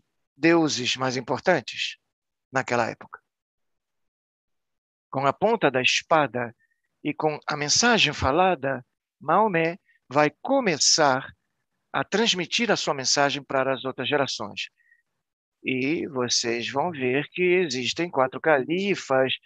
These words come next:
segundo o livro dos sunitas, os xiitas, são três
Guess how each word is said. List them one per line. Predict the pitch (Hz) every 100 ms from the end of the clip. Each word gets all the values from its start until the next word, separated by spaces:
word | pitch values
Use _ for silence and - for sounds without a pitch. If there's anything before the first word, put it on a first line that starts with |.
| - _ _ _ -
segundo | - 131 131 131 131 135 131 _
o | 135 131
livro | 139 135 143
dos | 143 131 -
sunitas, | 151 139 143 139 135
os | 131
xiitas, | - 143 135 139 - 139 - - -
são | 139 - _ _ _ _ _ _
três | - 156 160 151